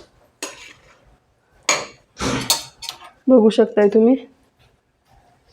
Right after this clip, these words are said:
हॅलो फ्रेंड्स, तुम्ही बघू शकता की आमटीला छान अशी उकळी आलेली आहे, त्यामध्ये कूट पण आपण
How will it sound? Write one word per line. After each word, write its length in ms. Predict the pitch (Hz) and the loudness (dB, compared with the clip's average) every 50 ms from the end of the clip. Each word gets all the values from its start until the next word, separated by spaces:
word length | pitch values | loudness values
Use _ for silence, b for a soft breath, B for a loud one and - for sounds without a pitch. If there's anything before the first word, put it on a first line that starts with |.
| b b b _ _ _ _ _ _ _ _ _ _ _ _ _ - - - - - - - | b b b _ _ _ _ _ _ _ _ _ _ _ _ _ -20 -20 -20 -20 -20 -4 0
हॅलो 220 | 254 233 233 240 | 2 4 6 4
फ्रेंड्स, 360 | 233 233 262 233 226 226 - - | 4 4 4 2 2 2 -2 -4
तुम्ही 160 | 226 233 233 | -4 -2 0
बघू 240 | 214 233 220 233 233 | 0 0 0 0 -2
शकता 320 | - - 220 - - 214 | -2 -2 0 2 2 2
की 120 | 208 - | 4 4
आमटीला 340 | 233 220 220 208 240 226 214 214 | 4 4 2 2 2 2 0 0
छान 220 | - - 240 220 | 0 0 2 2
अशी 220 | 220 214 214 - 233 | 2 2 2 2 2
उकळी 260 | 233 226 - 220 214 | 2 4 4 4 6
आलेली 300 | 208 208 208 208 202 202 | 6 4 4 4 4 4
आहे, 120 | 196 202 | 4 4
त्यामध्ये 440 | 202 202 220 214 202 214 214 202 233 | 2 2 0 0 0 0 -2 -2 -4
कूट 280 | 226 - - 240 208 - - | -4 -2 -2 -4 -4 -2 0
पण 120 | 254 220 | 0 0
आपण 300 | 220 214 208 - 226 240 | 2 0 0 0 0 0